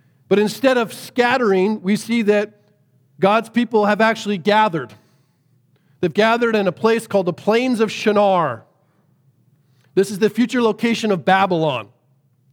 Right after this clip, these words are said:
And they're led by a man literally named Nimrod. Now, when you think of Nimrod,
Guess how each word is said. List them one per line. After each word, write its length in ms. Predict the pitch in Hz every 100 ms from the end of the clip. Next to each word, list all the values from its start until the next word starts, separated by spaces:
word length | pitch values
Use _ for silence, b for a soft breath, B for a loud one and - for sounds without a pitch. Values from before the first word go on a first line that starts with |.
| _ _ _ _ b b b b b b b b _ _
And 180 | 202 226
they're 100 | 233
led 320 | 226 247 269
by 200 | 240 247
a 100 | 240
man 400 | 220 214 214 214
literally 440 | 208 202 226 220 208
named 380 | 190 190 180 170
Nimrod. 600 | 185 190 180 151 123 110 b b b b b b b b b b b -
Now, 140 | 196
when 100 | 220
you 80 | 277
think 200 | 302 311
of 100 | 254
Nimrod, 760 | 233 254 247 175 165 165 180